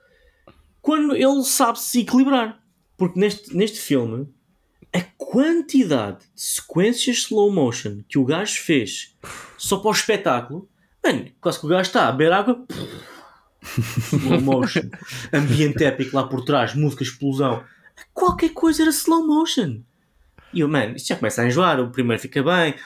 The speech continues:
Speaker 1: ok, ele tá, tá a saltar de cima com uma arma, vai matar o gajo, uau, giro, mas quando já é a vigésima vez que estás a ver aquilo na primeira metade do filme, tu dizes,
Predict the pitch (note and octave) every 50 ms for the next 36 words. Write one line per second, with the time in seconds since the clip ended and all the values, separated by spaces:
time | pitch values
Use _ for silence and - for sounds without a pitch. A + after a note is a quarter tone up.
0 | - - - - F3 D#3 C#3 - - D3 C#3+ - - D3 C#3+ - - D3+ C#3+ C#3+
1 | C#3+ C#3 C3 - - - D3+ C#3+ C#3 C3+ - D3 C#3 C3+ B2+ C#3 C#3+ C#3 C#3 C3
2 | C3+ C3+ C3 C3 C3+ B2+ B2+ B2+ A#2+ A#2 - - _ _ _ - B2 D3+ E3+ E3+
3 | D#3 D3+ C#3 C3 B2 A#2+ C3+ E3 D#3+ D3 B2 A#2+ - - - - _ C3+ B2+ -
4 | - - D#3 D3+ D#3 E3 D3+ C#3+ B2 A#2+ B2 B2 B2 B2 C3+ F3 F3 E3 E3+ F3
5 | E3 D#3+ E3 D#3 - D#3 D3 C#3+ D3 C#3+ D3+ D3 C#3 C#3+ D#3 D#3 C3 B2+ B2+ C3
6 | B2+ C3 B2+ C3 B2+ B2+ C3+ C3+ C3 - D3+ D3+ D3+ D#3 D#3 E3 F3 F3 E3 C3+
7 | A#2 - - - -